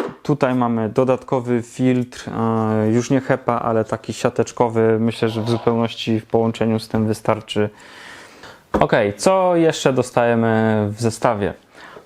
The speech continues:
Otóż producent nam tutaj daje całkiem fajny, fajne wyposażenie. E, mamy dwa dodatkowe pojemniki na,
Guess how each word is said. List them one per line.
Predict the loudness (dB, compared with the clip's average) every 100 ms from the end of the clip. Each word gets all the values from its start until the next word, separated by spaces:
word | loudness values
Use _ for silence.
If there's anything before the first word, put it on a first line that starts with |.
| -4
Otóż | 0 0 -2
producent | -2 0 2 2 0 0 -2 -10 -4
nam | -2 -2
tutaj | -2 0 0
daje | 2 2 2 0
całkiem | 0 0 0 0 -2 -2 -4 -12 _
fajny, | 0 0 0 2 0 0 -6 _ _ -18 -4
fajne | 0 2 0
wyposażenie. | 0 -4 -2 0 0 0 0 0 -4 -20 -20 -20 -20 -4
E, | 0 2 2 2
mamy | 2 2 0
dwa | -2 -2 -2 0 2 2 0 0
dodatkowe | 0 0 0 -2 -2 -4
pojemniki | 0 0 2 0 -2 -2 -2
na, | -2